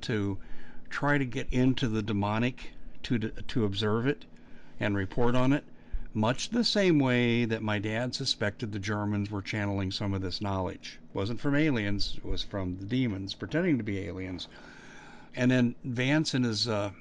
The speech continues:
six compadres, one will be his future wife, they desert their post, they come to America, H W Bush captures them, puts them all in separate facilities in solitary confinement,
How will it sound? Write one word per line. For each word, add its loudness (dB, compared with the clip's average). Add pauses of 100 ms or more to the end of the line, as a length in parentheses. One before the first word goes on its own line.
(100)
six -4
compadres, 2
one -2
will -2
be -2
his -2
future -4
wife, 2 (580)
they -2
desert -2
their 0
post, 0 (380)
they -4
come -2
to 2
America, 2 (540)
H -2
W 4
Bush 0
captures -2
them, 2
puts -2
them 0
all 2
in 0
separate -4
facilities -2
in -6
solitary -2
confinement, 0